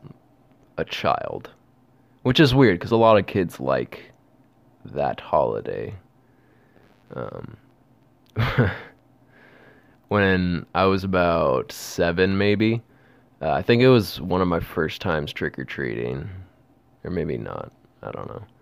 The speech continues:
But that's the first time I remember trick-or-treating.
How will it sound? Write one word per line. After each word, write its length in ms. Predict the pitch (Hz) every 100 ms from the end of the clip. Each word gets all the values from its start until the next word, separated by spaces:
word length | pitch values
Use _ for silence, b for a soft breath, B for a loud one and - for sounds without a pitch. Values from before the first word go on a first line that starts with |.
| b b b b b b _
But 320 | 95 82 -
that's 200 | 101 107
the 80 | 113
first 300 | - 101 92
time 180 | 90 80
I 60 |
remember 480 | 64 55 57 60 -
trick-or-treating. 880 | - 60 - 65 - 53 - 60